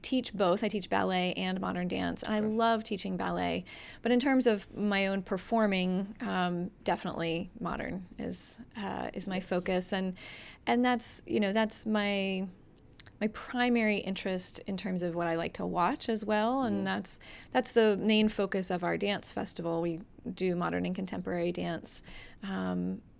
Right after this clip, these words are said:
Speaker 1: from North Carolina choreographers. But I love the way that, that modern and contemporary dance allow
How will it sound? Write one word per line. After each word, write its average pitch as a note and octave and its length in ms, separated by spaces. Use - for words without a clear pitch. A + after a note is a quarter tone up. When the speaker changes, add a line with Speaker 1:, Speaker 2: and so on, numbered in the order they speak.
Speaker 1:
from F#3 360
North F3+ 200
Carolina F3+ 680
choreographers. F#3+ 840
But B3+ 100
I B3+ 100
love B3 640
the A3+ 120
way G3 380
that, G3+ 320
that F#3+ 300
modern G3+ 560
and F#3+ 140
contemporary F#3+ 440
dance F3+ 520
allow G3 880